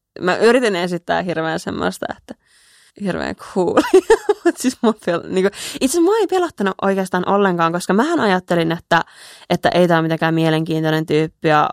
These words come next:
mä oon nähnyt sit yhden kuvan, ja en mä tykkää, miltä se näyttää, jotenkin ei niinkun,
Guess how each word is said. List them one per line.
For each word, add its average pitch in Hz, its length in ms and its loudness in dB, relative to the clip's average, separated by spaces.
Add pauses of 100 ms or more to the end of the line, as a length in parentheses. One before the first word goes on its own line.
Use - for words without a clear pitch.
(140)
mä 165 160 0
oon 156 80 2
nähnyt 165 200 -2
sit 170 220 -4
yhden 180 360 2
kuvan, 156 320 0
ja 139 80 -2
en 143 60 -4
mä 151 180 -4
tykkää, - 320 -8
miltä - 180 -6
se - 80 -8
näyttää, - 560 -4
jotenkin - 400 -4
ei 98 180 -4
niinkun, 185 400 -2